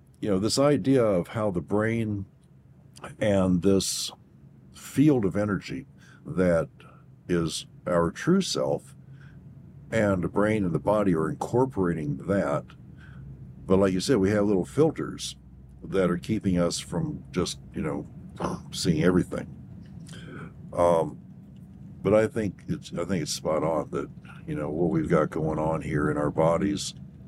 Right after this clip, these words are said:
it's a machine, and the true power behind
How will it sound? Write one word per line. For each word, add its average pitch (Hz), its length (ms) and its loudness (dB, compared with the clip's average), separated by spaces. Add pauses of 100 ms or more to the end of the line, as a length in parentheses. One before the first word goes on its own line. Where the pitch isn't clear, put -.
(160)
it's - 200 -4
a 87 40 0
machine, 82 640 -2 (880)
and 80 460 0 (280)
the 76 120 0
true 87 600 4 (360)
power 78 460 2
behind 76 580 -6